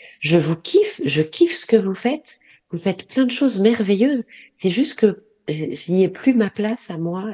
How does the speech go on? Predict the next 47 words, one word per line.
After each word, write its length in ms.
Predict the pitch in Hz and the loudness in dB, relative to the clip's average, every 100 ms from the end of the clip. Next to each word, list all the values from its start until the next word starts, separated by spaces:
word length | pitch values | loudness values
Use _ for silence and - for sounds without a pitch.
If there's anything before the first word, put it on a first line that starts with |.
| - | -10
et 100 | 151 | -8
donc 220 | 165 165 | -6 -8
je 140 | 160 | -8
vais, 200 | 151 151 - | -8 -8 -10
je, 180 | 151 143 | -10 -10
j'avance. 580 | 147 147 160 170 - - | -10 -8 -10 -10 -16 -14
Sinon, 280 | - 175 208 | -2 -2 -2
c'est 220 | 247 - | -4 -8
top, 320 | 139 262 269 - | -4 -4 -4 -12
en 100 | 160 | -12
fait. 220 | 160 165 - - _ _ | -6 -8 -8 -20 _ _
Il 40 | |
n'y 60 | 165 | 0
a 40 | |
pas 240 | 160 226 240 | 2 2 2
de, 340 | 185 170 135 127 - _ _ | 4 4 4 0 -10 _ _
de 120 | 127 | -2
je 120 | 123 | 0
claque 320 | 131 165 147 147 | 0 2 2 2
la 120 | 143 | 2
porte. « 320 | 160 135 - 120 | 2 2 0 -2
De 120 | - - | -4 -10
toute 160 | - - | -10 0
façon, 460 | 208 - 170 156 | 0 2 2 4
vous 160 | 156 165 | 2 2
êtes 180 | 180 - | -2 2
tous 220 | 196 160 | 2 2
des 200 | 131 123 | 2 2
gros 300 | 104 - 160 | 2 2 4
nuls 360 | 131 190 143 98 | 4 4 2 0
et 220 | 101 104 | -4 -4
on 200 | 113 110 | -4 -4
part 420 | - 151 143 131 | 2 2 4 0
dans 200 | 110 107 | -6 -6
un 80 | 120 | -6
grand 340 | - 110 123 | -4 0 2
mouvement 460 | 87 104 98 107 110 | 2 -4 -2 0 0
de 120 | 92 | -4
cap. » 320 | 92 123 127 - _ - - - | -6 -4 -4 -6 _ -20 -20 -10
Non, 240 | 185 285 269 | -2 0 -2
pas 160 | 160 | -6
du 140 | 156 170 | -10 -12
tout, 260 | - 262 | -8 -6
en 40 | 226 | -6
fait. 240 | - 180 | -8 -14
C'est 140 | - - | -14 -20
cool. 340 | - 208 220 | -12 -8 -8